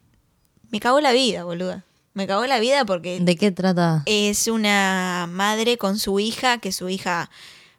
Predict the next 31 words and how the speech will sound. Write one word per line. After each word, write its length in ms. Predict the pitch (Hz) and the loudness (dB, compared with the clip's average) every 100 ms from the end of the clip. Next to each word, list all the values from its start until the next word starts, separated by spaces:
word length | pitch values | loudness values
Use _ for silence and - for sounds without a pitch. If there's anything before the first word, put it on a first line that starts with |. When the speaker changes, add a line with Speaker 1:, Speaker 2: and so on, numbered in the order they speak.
| _ | _
Speaker 1:
no 100 | - | -10
sé, 160 | 190 - | -10 -10
tiene 180 | 160 165 | -12 -10
una 140 | 165 | -6
serie 220 | 202 190 | -4 -2
de 60 | 185 | -2
enfermedades, 1160 | 190 185 180 185 190 196 196 202 208 247 - - _ - _ | -2 -4 -4 -2 0 2 2 0 -2 -4 -10 -14 _ -20 _
em, 560 | 185 170 123 - 107 - - - _ | -6 -4 -6 -10 -14 -20 -20 -20 _
que 100 | - 170 | -10 -6
la 100 | 165 | -4
tienen 220 | 175 185 | -4 -2
que 80 | 180 | -2
operar 520 | 185 175 185 185 175 | 0 0 0 0 -4
y 60 | |
todo 180 | 165 156 | -8 -8
lo 80 | 165 | -8
que 80 | 170 | -10
sería 280 | 175 180 175 | -10 -10 -8
recaudar 680 | 170 170 170 175 175 175 | -10 -10 -8 -6 -6 -6
plata 640 | 196 185 180 175 180 - 143 | -6 -4 -4 -4 -6 -8 -10
y 60 | |
todo 180 | - 156 | -8 -8
lo 80 | 180 | -8
demás. 680 | 185 196 208 208 214 220 - _ _ _ _ _ _ - | -12 -12 -14 -14 -14 -16 -20 _ _ _ _ _ _ -12
Pero 240 | 185 185 | -8 -6
parece 420 | 180 185 190 196 | -6 -6 -4 -6
que 120 | 190 | -4
no 80 | 185 | -4
estaba 420 | 185 - 196 185 180 | -6 -4 -4 -4 -6
tan 360 | - 190 180 | -8 -8 -8
enferma. 480 | 170 165 - - - | -10 -12 -14 -18 -18